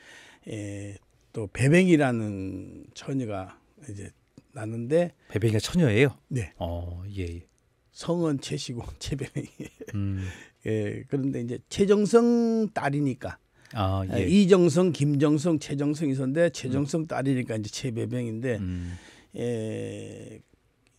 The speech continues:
Speaker 1: 있는데, 이제 그 그때 당시에 이제 그 강원도, 예, 이야기를 말씀드린 겁니다. 강원도
Speaker 2: 예, 예.
Speaker 1: 금강산철에 아주, 어, 예쁘게 생긴, 이제 아주 곱게 생긴 상자 중이
Speaker 2: 음.
Speaker 1: 이제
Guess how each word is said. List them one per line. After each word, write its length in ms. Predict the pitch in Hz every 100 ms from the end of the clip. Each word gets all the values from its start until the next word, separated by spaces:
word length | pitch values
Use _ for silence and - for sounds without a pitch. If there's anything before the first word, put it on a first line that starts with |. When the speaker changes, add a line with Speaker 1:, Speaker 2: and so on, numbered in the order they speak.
| _ -
Speaker 1:
있는데, 500 | 180 180 185 170 196
이제 180 | 170 180
그 240 | 175 175 147
그때 200 | 165 175
당시에 500 | 160 156 170 175 156
이제 220 | 151 156
그 320 | 156 143 131
강원도, 680 | - 131 135 156 147 139 123 117
예, 180 | 107 - _
이야기를 680 | 165 170 202 208 147 123 110
말씀드린 560 | 110 110 120 113 101 98
겁니다. 420 | 92 107 117 98
강원도 400 | - 117 170 160
Speaker 2:
예, 20 |
예. 40 | 143
Speaker 1:
금강산철에 840 | 131 147 185 175 156 143 160 151
아주, 360 | 123 131 160 170 - - - - -
어, 80 | -
예쁘게 320 | - 202 156
생긴, 440 | 143 160 147 123 110
이제 120 | 110
아주 200 | 104 107
곱게 320 | - 175 156
생긴 320 | 131 143 139
상자 480 | 117 - 180 185 151
중이 480 | 120 135 170 139 92 _ 101
Speaker 2:
음. 280 | 87 87 87 117
Speaker 1:
이제 300 | 110 101